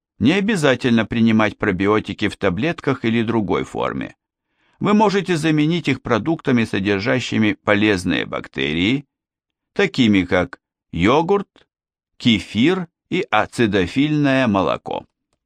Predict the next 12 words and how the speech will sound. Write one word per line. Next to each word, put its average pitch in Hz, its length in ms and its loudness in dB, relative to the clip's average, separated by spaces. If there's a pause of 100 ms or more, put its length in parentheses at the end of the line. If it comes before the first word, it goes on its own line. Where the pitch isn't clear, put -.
(760)
Что 117 200 0
касается 107 540 2
витамина 98 640 2
D, 120 300 0 (800)
то, 131 140 4
поддерживая 143 880 2
нужный 135 500 2
уровень 120 540 2
этого 127 380 0
витамина 127 580 2
в 117 60 0
организме, 120 760 0